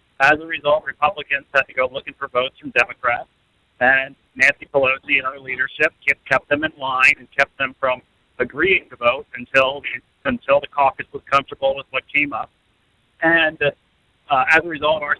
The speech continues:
section was pulled. To have any hope this year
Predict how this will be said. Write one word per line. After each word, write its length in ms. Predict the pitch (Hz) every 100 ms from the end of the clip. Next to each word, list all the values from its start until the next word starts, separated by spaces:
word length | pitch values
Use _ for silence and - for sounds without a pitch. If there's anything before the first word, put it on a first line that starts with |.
| 147
section 280 | 143 151 151
was 80 | -
pulled. 300 | 196 202 127 - _ _ _ _ _ _
To 100 | 151
have 180 | 170 160 - 165
any 240 | 196 190
hope 240 | 175 185 180 -
this 160 | 156 170 -
year 360 | 160 147 101